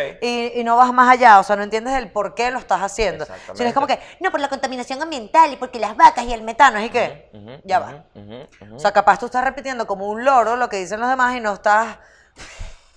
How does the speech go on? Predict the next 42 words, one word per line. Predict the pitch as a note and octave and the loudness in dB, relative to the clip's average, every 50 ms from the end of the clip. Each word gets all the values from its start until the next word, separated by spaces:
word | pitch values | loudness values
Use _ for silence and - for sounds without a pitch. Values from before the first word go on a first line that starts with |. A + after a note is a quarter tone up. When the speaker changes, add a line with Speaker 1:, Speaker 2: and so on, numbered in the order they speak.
| _ _ _ - _ _ _ _ _ _ _ - - - - - | _ _ _ -20 _ _ _ _ _ _ _ -20 -20 -20 -14 -6
Speaker 1:
Eso | - G3 F#3+ A#3+ A#3+ | -4 -4 -2 -2 -4
tiene, | A#3+ B3 A#3+ B3 B3 A#3+ - | -2 0 -2 -2 -2 -4 -4
eso | A3 G3+ - A#3+ - | -6 -4 -4 -4 -6
contamina | B3+ A3+ G#3 F#3+ G3 G3 G#3 | -4 -4 -4 -6 -2 -2 0
más | G#3+ A#3 B3 C#4+ C#4+ - | 0 0 0 0 -4 -12
que | - A3 | -12 -12
un | G3+ F3 | -10 -4
pedo | - F#3 F#3+ G3 | -2 0 0 2
de | G3 | 0
una | F#3+ F#3 | -2 -4
vaca. | F3+ E3 D3+ D3+ - - | -4 -4 -6 -8 -10 -18
Speaker 2:
Esto | - G#2+ _ _ | -20 -20 _ _
estaba | - _ - D3 D3 D3+ D#3 E3+ D#3+ C3+ | -20 _ -6 -4 -4 -2 -4 -6 -6 -10
lleno | B2+ C3+ C#3+ D3+ D#3 E3 E3+ E3+ | -14 -14 -12 -12 -12 -12 -12 -10
de | D#3 A#2 | -8 -6
ajo. | G#2 G#2+ G#2+ G#2+ F#2+ - _ _ _ _ _ _ _ _ _ _ _ _ _ _ _ _ - | -6 -6 -8 -10 -16 -20 _ _ _ _ _ _ _ _ _ _ _ _ _ _ _ _ -10
Speaker 1:
Marico, | - F#3+ A#3+ C4+ - | -8 -6 -2 -2 0
pero | F#3+ F3+ E3+ | 0 0 -2
comiste | - F3+ F3 D#3 - - A#3+ | -2 -4 -6 -6 -10 -10 -12
ceviche. | A3 A#3 C4 G#3+ G#3 A#3+ C#4+ C#4+ - | -6 -6 -6 -6 -6 -8 -10 -10 -6
Speaker 2:
Sabroso. | G#3+ G3+ G3 F#3+ - F#2+ G2 F#2+ - - - - - _ _ _ _ _ _ _ _ _ _ _ _ _ _ _ _ _ _ _ _ _ _ _ _ _ _ _ _ _ | -6 -6 -4 -6 -6 -6 -8 -10 -12 -16 -20 -20 -20 _ _ _ _ _ _ _ _ _ _ _ _ _ _ _ _ _ _ _ _ _ _ _ _ _ _ _ _ _
Esos | _ - G#2+ _ | _ -18 -18 _
peruanos | - - G2+ F#2+ F#2 F#2 F#2 G2 G2+ G#2+ | -14 -16 -14 -14 -12 -14 -12 -12 -10 -8
de | A2 | -6
verdad | G2+ G2 F2 F2+ F#2 | -8 -6 -8 -10 -14
que | - G2 G#2 | -14 -14 -14
verga. | G#2 G2+ G2+ F#2+ - D3 | -12 -12 -12 -10 -10 -8
Speaker 1:
Verga, | E3+ F3 E3 D#3+ D#3 D3 | -8 -8 -10 -12 -16 -14
coño, | - F#3+ F#3 F3+ | -14 -14 -14 -14
yo | F3 | -16
sí | - G#3 - | -16 -16 -16
quería | A3 G#3+ A3+ | -14 -10 -6
ir | A3+ | -4
a | A3+ | -4
Speaker 2:
Los | - A3+ | -4 -4
Speaker 1:
Perú | A3+ - | -4 -4
Speaker 2:
peruanos | - C#3+ C#3+ C#3 A#3 A#3 | -4 0 2 2 4 2
Speaker 1:
para | - G#3 G#3+ | 2 0 0
Speaker 2:
la | G#3+ | 0
Speaker 1:
comer. | G3+ G3+ G#3+ G#3 G3 F3 D#3+ | 0 0 2 0 0 0 0
Speaker 2:
encontraron, | D#3 D3+ D3 - - - - - A2+ G#2+ A2+ A#2+ | -4 -6 -6 -6 -6 -8 -10 -12 -14 -14 -14 -14
vale. | - A#2+ A2 - - - - | -12 -12 -12 -12 -14 -16 -16